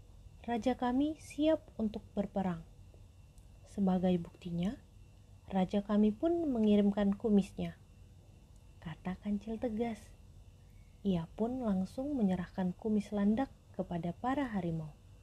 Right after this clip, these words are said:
"Ini kumis rajamu?" tanya panglima harimau.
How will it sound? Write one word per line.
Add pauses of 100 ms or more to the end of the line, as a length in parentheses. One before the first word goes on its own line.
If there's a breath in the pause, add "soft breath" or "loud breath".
(1700 loud breath)
"Ini
kumis
rajamu?" (1300)
tanya
panglima
harimau.